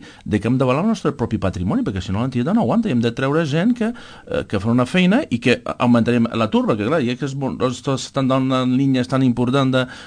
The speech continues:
de, no sé, fer feina als ajuntaments perquè no arribi tanta gent a l'atur,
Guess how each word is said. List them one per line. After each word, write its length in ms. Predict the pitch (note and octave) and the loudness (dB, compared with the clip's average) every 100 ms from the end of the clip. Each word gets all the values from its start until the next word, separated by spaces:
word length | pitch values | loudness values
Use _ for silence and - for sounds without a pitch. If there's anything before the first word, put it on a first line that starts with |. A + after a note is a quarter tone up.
| - | -12
de, 240 | G#2+ C3 C3 C3 C3+ C3 B2+ - - - | 0 4 4 4 4 4 0 -10 -10 -2
no 80 | B2+ | -2
sé, 160 | B2+ C3 | 0 -4
fer 240 | - B2+ | -2 -2
feina 320 | - C3 B2 | 0 2 2
als 160 | A#2+ A#2+ | 2 2
ajuntaments 720 | A#2 B2 A#2 A2+ C3+ D3+ - | 2 0 0 2 2 0 -2
perquè 240 | C3 B2 | -4 -2
no 320 | B2 B2 B2 B2 | -2 0 0 -2
arribi 320 | A#2 B2 B2 | 0 0 2
tanta 240 | A#2+ A#2 | 0 -2
gent 160 | A2+ B2 | -2 -2
a 80 | A#2+ | 0
l'atur, 320 | E3 A#3 | 0 0